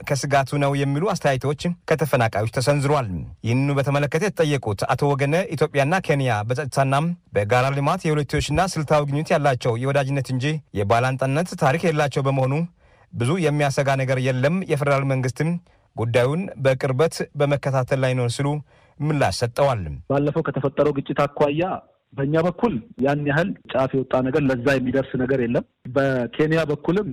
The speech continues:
Speaker 2: እና በሚገባ ከነሱ ጋር ተነጋግረናል። በዛ ደረጃ የሚገለጥ ስጋትም አይኖርም። በደንብ ተነጋግረናል።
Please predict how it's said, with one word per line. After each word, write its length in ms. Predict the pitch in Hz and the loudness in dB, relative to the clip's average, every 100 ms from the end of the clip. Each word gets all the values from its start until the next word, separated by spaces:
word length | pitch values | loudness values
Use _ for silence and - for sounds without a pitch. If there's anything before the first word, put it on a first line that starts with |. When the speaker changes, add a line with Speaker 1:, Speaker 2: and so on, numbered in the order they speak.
| - | -10
Speaker 2:
እና 240 | - 143 | -4 0
በሚገባ 560 | 127 127 143 139 127 127 | 0 0 0 0 2 0
ከነሱ 300 | - 117 - | 0 -4 0
ጋር 160 | 135 127 | 0 2
ተነጋግረናል። 600 | 127 123 131 139 143 262 _ - | 2 2 2 0 0 -2 _ -8
በዛ 280 | 127 117 139 143 | -8 -2 0 0
ደረጃ 240 | 131 127 | -2 -2
የሚገለጥ 540 | 139 127 123 131 127 - | -2 -2 -2 0 0 -2
ስጋትም 440 | - 123 120 139 147 - - | -4 -2 -2 -2 -2 -6 -4
አይኖርም። 400 | 123 131 143 - - _ | 0 2 0 -2 -10 _
በደንብ 300 | - 120 131 131 | -4 0 0 0
ተነጋግረናል። 640 | 123 120 123 123 131 196 | 0 0 0 0 0 -2